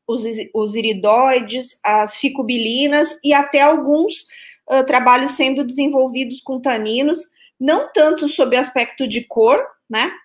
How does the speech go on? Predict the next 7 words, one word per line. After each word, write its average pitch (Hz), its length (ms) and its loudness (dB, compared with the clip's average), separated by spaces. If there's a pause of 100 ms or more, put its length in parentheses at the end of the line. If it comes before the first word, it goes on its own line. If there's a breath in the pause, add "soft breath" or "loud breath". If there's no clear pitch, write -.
(100)
Mas, 269 680 0
ah, 254 320 2
é 240 100 0
também 247 680 -2
um 247 380 -4
potencial 240 880 2
interessante. 247 1040 -4